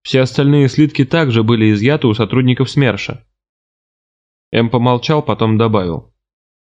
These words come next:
«Знаете, ноль ноль семь, я не очень удивлюсь, если вдруг выяснится, что мистер Голдфингер является зарубежным банкиром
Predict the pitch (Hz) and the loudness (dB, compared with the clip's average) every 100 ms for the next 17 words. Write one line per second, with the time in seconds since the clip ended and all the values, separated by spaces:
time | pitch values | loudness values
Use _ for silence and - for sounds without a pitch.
0 | - 107 156 190 139 104 98 98 95 - | -6 -2 0 0 0 0 2 0 -2 -4
1 | 85 - - _ _ _ _ 110 147 180 | -8 -8 -12 _ _ _ _ 0 2 2
2 | 156 - 101 101 113 156 185 - _ _ | 0 2 2 2 2 2 0 -2 _ _
3 | _ 113 113 120 117 117 117 131 160 131 | _ 0 0 2 2 2 2 2 2 2
4 | 104 - 101 - 107 117 - 110 107 107 | -2 -2 -4 0 2 2 0 -2 0 0
5 | 107 151 151 104 92 - _ - 110 110 | 0 0 2 2 0 -6 _ -2 0 2
6 | 120 110 117 113 120 113 113 110 110 107 | 2 0 0 0 2 2 2 2 2 2
7 | 120 123 - 82 69 - | 0 -2 -4 -4 -6 -10